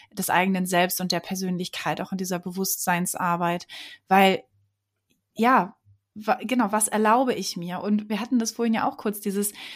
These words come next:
wenn mich etwas wirklich antriggert, ja, wenn ich irgendwie denke, „Boah, ja, was, was macht denn der oder die?“ Und du sagtest es vorhin, so dieses, äh, noch mehr Liebe, noch mehr Fülle, ja, noch mehr irgendwie, ähm, f-, ja, vielleicht auch Reichtum, also im Sinne v-, von Geld und glücklich sein.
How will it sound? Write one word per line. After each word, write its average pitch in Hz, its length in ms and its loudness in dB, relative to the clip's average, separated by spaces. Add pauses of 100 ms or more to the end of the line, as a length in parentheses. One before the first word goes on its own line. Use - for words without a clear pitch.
(420)
wenn 214 260 4
mich 269 220 4
etwas 220 440 0
wirklich 226 580 -6
antriggert, 208 760 0
ja, 220 160 0
wenn 214 100 4
ich 214 100 2
irgendwie 220 220 2
denke, 208 220 0
„Boah, 180 540 -2
ja, 214 240 2
was, 202 180 -2
was - 180 -6
macht 208 260 -6
denn 208 140 2
der 202 280 4
oder 196 180 -2
die?“ 220 280 0
Und 190 180 -4
du 202 40 -8
sagtest 233 340 -4
es - 120 -2
vorhin, 190 280 -4
so 190 80 -6
dieses, 185 340 -4 (640)
äh, 247 160 -18
noch 226 320 4
mehr 196 260 0
Liebe, 196 460 0
noch 202 240 -4
mehr 214 140 -2
Fülle, 214 460 0
ja, 214 240 2
noch 208 220 -2
mehr 202 300 0
irgendwie, 202 600 0 (500)
ähm, 202 540 2
f-, - 180 -18 (120)
ja, 254 260 4
vielleicht 226 320 -2
auch 214 140 -6
Reichtum, 233 400 2
also 220 180 -2
im 220 80 0
Sinne 220 240 0
v-, - 220 -10
von 233 240 -2
Geld 220 320 2
und 208 100 0
glücklich 349 580 0
sein. 156 460 -6